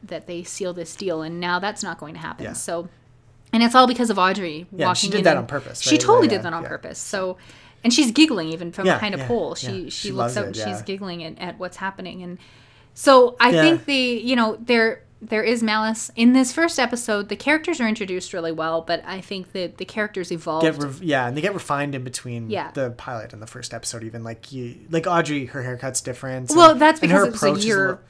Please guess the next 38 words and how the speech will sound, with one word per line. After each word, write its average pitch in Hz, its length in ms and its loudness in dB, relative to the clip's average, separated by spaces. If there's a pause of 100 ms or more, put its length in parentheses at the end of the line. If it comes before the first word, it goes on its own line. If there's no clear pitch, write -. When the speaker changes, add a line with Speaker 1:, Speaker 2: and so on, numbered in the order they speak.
(140)
Speaker 1:
between 185 360 -8
when 151 80 0
Speaker 2:
Yeah, 131 80 0
Speaker 1:
they 165 60 -6
filmed 165 260 -10
Speaker 2:
filmed 127 160 -4
Speaker 1:
and 120 80 -4
Speaker 2:
them. 107 280 -10
Yeah, 117 300 -10
but 147 120 -2
it 160 60 2
was 160 140 0
still, 170 200 4
like, 127 220 -4
it 143 60 -8
was 139 180 -6
interesting, 117 640 -10
and, 120 340 -12
uh, 110 300 -12 (480)
yeah, 165 240 4
Speaker 1:
Not 127 140 -4
Speaker 2:
and 156 80 -6
Speaker 1:
quite 156 100 -6
a 156 100 -16
year, - 260 -20
but - 120 -20 (640)
Speaker 2:
well, 147 200 -16
yeah, 147 300 -6
Speaker 1:
not 240 300 2
quite 202 100 -4
a 175 60 -6
year. 165 140 -6
It - 20 -6
was 196 100 -6
Speaker 2:
not 131 160 -4
quite. 113 240 -8
Speaker 1:
the, 233 300 8
the, 214 320 0